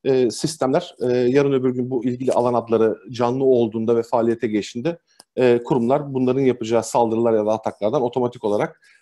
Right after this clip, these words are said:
hem korunuyor olacaklar hem de analiz ürünlerinin entegrasyonla herhangi bir vaka durumunda hızlıca bunlarla ilgili,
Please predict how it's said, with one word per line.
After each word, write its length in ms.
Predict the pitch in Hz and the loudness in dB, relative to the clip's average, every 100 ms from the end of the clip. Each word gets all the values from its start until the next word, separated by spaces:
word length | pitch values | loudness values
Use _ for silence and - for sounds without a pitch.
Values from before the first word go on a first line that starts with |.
| _ | _
hem 200 | 143 143 | -2 -2
korunuyor 380 | 143 131 143 147 | 0 0 2 0
olacaklar 480 | 135 135 - 170 | 0 -4 -2 -4
hem 160 | 143 135 | -2 -2
de 40 | |
analiz 320 | 110 127 131 135 | -2 0 -2 -4
ürünlerinin 320 | 120 110 113 | -4 -2 -2
entegrasyonla 840 | 117 123 120 117 - 120 104 95 _ _ - | -4 -4 -4 -6 -6 -6 -4 -6 _ _ -6
herhangi 400 | 123 135 127 120 | -4 -2 -4 -2
bir 60 | |
vaka 400 | 113 117 139 120 | -2 -2 0 -2
durumunda 260 | 110 113 143 | -2 -4 -4
hızlıca 580 | 123 143 113 110 160 170 _ - | -4 -6 -4 -4 -4 -6 _ -8
bunlarla 340 | 139 127 117 | -4 0 0
ilgili, 400 | 110 107 131 180 | 0 -2 -4 -4